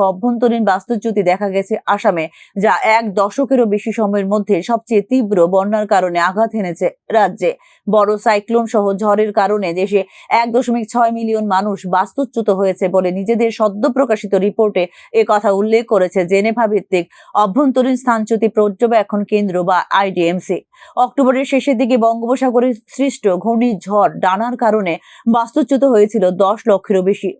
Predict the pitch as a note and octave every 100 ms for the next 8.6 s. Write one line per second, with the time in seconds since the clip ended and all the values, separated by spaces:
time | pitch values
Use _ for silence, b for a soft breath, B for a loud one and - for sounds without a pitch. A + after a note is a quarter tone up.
0 | G#3+ G#3+ E3+ D#3 - b b - D4 D4
1 | D#4 C#4 G3+ F3+ A#3 B3 C4 - C4 G3+
2 | G#3+ G#3 G#3+ - C#4 A#3 G#3 F3 F#3 G3+
3 | A#3 A3+ A3 G3+ F3+ F#3+ G#3+ C4 A#3 G#3+
4 | F#3+ F#3 F3 E3 E3 F#3 F3+ G3 G3+ B3
5 | A3 F#3+ F#3 b b B3 C4+ - G#3 F#3+
6 | F#3+ G3 - G3 F#3 F3 F#3 F#3 - F#3
7 | - b b G#3+ A#3+ A3+ A#3+ G#3 G#3 B3
8 | C4 A#3 B3 A3 G#3